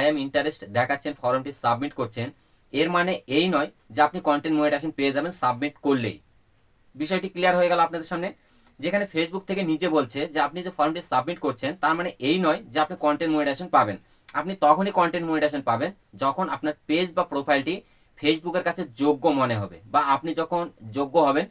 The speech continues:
তখনই কিন্তু আপনাকে কনটেন্ট মনিটাইজেশনের জন্য ইনভাইট করা হবে এবং সেট-, আপনাকে কনটেন্ট মনিটাইজেশন সেটআপটি দেওয়া হবে। তো এখান থেকে সাবমিটের বিষয়টি ক্লিয়ার হলো। এবার আমরা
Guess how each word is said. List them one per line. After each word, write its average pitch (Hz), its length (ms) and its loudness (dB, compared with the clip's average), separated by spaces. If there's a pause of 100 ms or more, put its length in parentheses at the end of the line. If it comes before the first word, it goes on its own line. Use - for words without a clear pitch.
(280)
তখনই 180 280 0
কিন্তু 170 180 0
আপনাকে 151 260 0
কনটেন্ট 139 420 -2
মনিটাইজেশনের 143 440 -2
জন্য 151 120 -4 (140)
ইনভাইট 151 360 0
করা 135 220 2
হবে 135 120 -2
এবং 135 220 -4 (140)
সেট-, - 240 -4 (100)
আপনাকে 120 400 -4
কনটেন্ট 127 340 -6
মনিটাইজেশন 127 340 -6
সেটআপটি 113 380 -8 (420)
দেওয়া 139 300 8
হবে। - 140 -6 (380)
তো - 40 -
এখান 180 180 4 (100)
থেকে 190 160 0
সাবমিটের 160 540 0
বিষয়টি 160 340 -4
ক্লিয়ার 156 360 4
হলো। 165 120 2 (360)
এবার 185 260 4
আমরা 185 180 4